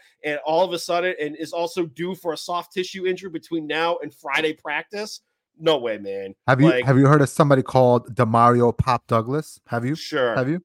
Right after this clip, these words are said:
Speaker 1: Yes.
Speaker 2: He's,
Speaker 1: Yes.
Speaker 2: he's the up and coming star that we needed, Puma. The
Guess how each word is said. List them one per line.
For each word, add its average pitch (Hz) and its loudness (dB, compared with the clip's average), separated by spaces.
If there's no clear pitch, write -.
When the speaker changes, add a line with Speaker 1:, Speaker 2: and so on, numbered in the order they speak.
Speaker 1:
Yes. 143 0
Speaker 2:
He's, 220 -2
Speaker 1:
Yes. 165 2
Speaker 2:
he's 226 -2
the 190 -8
up 185 -6
and 196 -4
coming 147 -4
star 123 0
that 120 0
we 113 -6
needed, 110 -6
Puma. 98 -6
The 110 -14